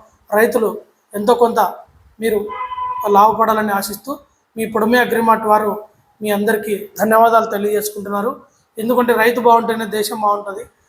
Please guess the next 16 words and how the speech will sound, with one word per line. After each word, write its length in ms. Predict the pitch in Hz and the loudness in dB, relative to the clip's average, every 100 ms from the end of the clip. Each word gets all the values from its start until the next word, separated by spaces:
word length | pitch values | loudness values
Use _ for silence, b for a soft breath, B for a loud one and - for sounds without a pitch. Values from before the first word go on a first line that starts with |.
| _ _ | _ _
దేశం 300 | 233 240 262 | 4 4 4
బాగుంటేనే 380 | 247 233 233 233 | 4 4 2 -4
దేశంలోని 520 | 208 220 233 233 233 | -2 -4 -4 -4 -4
ప్రతి 240 | 226 220 220 | -4 -8 -6
పౌరుడు 380 | 214 226 247 247 | 0 4 4 6
బాగుంటాడు. 520 | 220 214 214 202 285 _ _ _ _ - | 4 2 0 -6 -10 _ _ _ _ -2
So 120 | 233 | 0
రైతు 220 | 220 247 247 | 2 0 2
పెట్టే 280 | 247 254 | 0 0
పట్టెడు 360 | 240 233 226 220 | 0 0 2 0
అన్నం 560 | 214 240 254 214 - - _ _ | 2 2 2 -2 -8 -16 _ _
లేకుంటే 580 | 220 226 233 226 220 190 196 | -4 -2 0 2 0 -2 -4
అందరూ 260 | 220 233 | 0 2
పస్తులతో 480 | 240 208 - 226 233 | 2 -2 -4 -2 0
పడుకోవాల్సిందే. 640 | 226 214 214 220 214 214 | 0 0 0 0 -2 -2
కాబట్టి 520 | 208 208 208 208 208 | 0 2 0 -4 -4